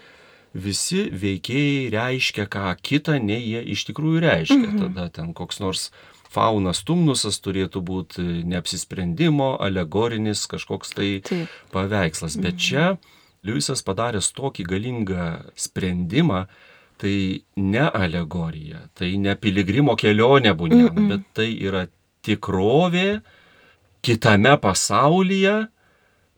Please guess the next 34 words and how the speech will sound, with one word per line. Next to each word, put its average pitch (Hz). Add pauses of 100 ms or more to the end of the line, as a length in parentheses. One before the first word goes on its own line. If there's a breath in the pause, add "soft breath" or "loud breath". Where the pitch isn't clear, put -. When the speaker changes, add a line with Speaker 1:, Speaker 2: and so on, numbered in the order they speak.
Speaker 1:
Kas 110
Kristus 156
būtų 127
kitame 120
pasaulyje, 85 (400)
kalbančių 120
žvėrių 107
Speaker 2:
Mhm, 82
Speaker 1:
pasaulyje? 214
Speaker 2:
mhm. 202
Speaker 1:
Čia 110
jau 104
ne 98
alegorija, 90
čia -
būtų 90 (340 soft breath)
kaip 98
iš 87
tikrųjų 113
Speaker 2:
Taip, -
Speaker 1:
galėtų 180
būti, 95
Speaker 2:
taip, 202
Speaker 1:
ne? 95
Speaker 2:
taip, 202
taip, 202
Speaker 1:
Kaip 151
Speaker 2:
taip. -
Speaker 1:
įvykiai 143
vystytųsi, 113
<coughs> 95
blogio 110
gėrio 104
kova 110